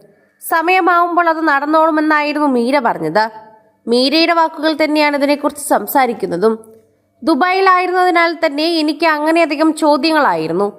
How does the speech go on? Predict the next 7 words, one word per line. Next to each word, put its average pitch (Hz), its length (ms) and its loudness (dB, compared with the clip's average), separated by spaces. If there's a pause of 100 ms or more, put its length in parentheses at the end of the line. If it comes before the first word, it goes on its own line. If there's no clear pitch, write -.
(380)
അച്ഛനും 302 420 0
അമ്മയും 285 440 0
ഇതേ 277 240 2
ചോദ്യങ്ങൾ 302 460 0
നിരവധി 294 340 0
നേരിട്ടിട്ടുണ്ട്. 240 1040 0 (300)
അതോർത്ത് 370 480 2